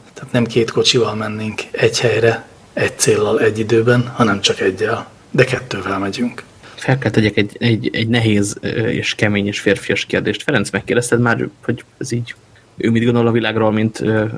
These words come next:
Speaker 2: lányát egyedül fuvarozó autós?
Speaker 1: Mi több, tavaly nagyjából a heti ötből háromszor én is vittem az ő lányát is,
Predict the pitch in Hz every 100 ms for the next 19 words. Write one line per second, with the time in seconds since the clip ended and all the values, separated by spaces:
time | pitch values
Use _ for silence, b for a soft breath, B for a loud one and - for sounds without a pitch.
0 | - 110 104 107 107 104 107 113 113 117
1 | 123 113 - - - - 131 131 156 110
2 | - 139 123 123 123 123 - 214 147 143
3 | 127 120 120 113 117 117 123 - 123 123
4 | 127 127 113 113 117 113 117 113 110 110
5 | - 117 110 107 - 113 - 110 101 104
6 | 101 98 98 104 104 - 131 -